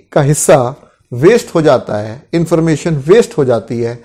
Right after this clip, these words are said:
और सिर्फ दो पर-, वो जो हीट निकलती है उसके अंदर, जो अनिवार्य है किसी भी रिएक्शन को कराने के लिए,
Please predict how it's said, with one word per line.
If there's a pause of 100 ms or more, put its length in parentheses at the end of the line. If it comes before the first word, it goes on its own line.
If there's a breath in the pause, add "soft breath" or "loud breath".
(240 loud breath)
और
सिर्फ
दो
पर-,
वो
जो
हीट
निकलती
है
उसके
अंदर, (340 soft breath)
जो
अनिवार्य
है
किसी
भी
रिएक्शन
को
कराने
के
लिए,